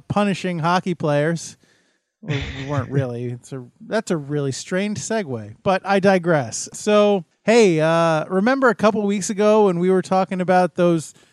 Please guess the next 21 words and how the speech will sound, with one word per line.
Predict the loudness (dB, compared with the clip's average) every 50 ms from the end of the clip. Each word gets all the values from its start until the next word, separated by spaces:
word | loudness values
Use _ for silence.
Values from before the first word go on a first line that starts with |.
| _ _
scrappy | -6 -4 -4 -4 -4 -4 -2 2 4 4 4 4 2 0 0 0 0
U | 2 2 2 4 4 4
S | 2 2 0 -2
women | -4 -2 -2 0 0 -2 -2 -2 -4
who | -2 0 0 2
were | 2 2 0 -2
just | -4 -4 -4 -2 -2 -2 -2 -4 -12
fighting | -20 _ _ 0 2 2 2 0 -2 -4 -6
for | -6 -4 -2 -2 -2
an | -2 -4
equal | -2 0 0 2 2
wage? | 2 2 2 2 2 0 0 -2 -6 -14 -18 -20 _ _ _ _ _ _
Well, | 0 2 4 6 6 6 6 4 2 -6 _ _ _ _ _ _ _ _ _ _
guess | -16 -10 -8 -8 -8 -6 -2
what? | 2 4 4 4 4 2 0 -8 -16 _ _ _ _ _ _ _
Game | 2 4 4 6 6 8
on! | 8 8 8 8 8 8 6 6 4 4 2 0 0 0 _ _ _ _ _ _ _ _ _ _ _ _ _
<laughs> | -8 -8 -8 -8 -10 -12 -14 -14 -18 -18 _ _ _ _
The | -4 -2
ladies, | 0 2 2 2 2 2 2 2 0 0 0 -2 0 0
uh, | 2 2 4 4 4 4 4 2 2 0 -2